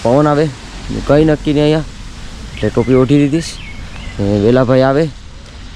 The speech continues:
તો ગાય ગા ગાડીમાં બેઠી જાય, નકર અહીંયા ભીસાઈ જાય.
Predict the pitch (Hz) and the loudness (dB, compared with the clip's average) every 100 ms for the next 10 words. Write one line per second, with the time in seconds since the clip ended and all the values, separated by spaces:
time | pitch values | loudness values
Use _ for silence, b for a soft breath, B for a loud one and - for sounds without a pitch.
0 | - - - - - - 107 107 98 117 | -16 -14 -14 -14 -12 -4 0 0 2 2
1 | 120 117 123 123 120 107 - - - - | 4 4 2 2 0 -4 -14 -16 -14 -12
2 | - - - 117 123 120 123 139 147 143 | -12 -8 -2 2 4 2 2 2 2 2
3 | 117 110 110 113 107 104 120 120 139 | 0 -2 0 0 0 0 2 4 2